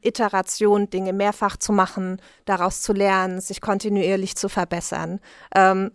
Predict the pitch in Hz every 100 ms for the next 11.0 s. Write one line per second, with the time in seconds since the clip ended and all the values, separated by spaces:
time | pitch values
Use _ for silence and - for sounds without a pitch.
0 | - 196 220 240 233 233 - 214 208 196
1 | 196 226 - 175 - 185 - 185 - 214
2 | - 196 208 202 190 - 185 208 254 -
3 | 233 240 233 220 214 220 208 208 226 240
4 | 233 160 160 196 _ - - - 190 190
5 | 185 190 190 185 _ _ _ 285 - -
6 | 233 220 - - - - - 214 214 -
7 | 208 202 240 - - 233 311 254 247 262
8 | - 226 220 208 - 220 208 202 202 202
9 | - - 220 214 190 185 202 196 190 190
10 | 196 202 185 190 - 180 - 185 - 175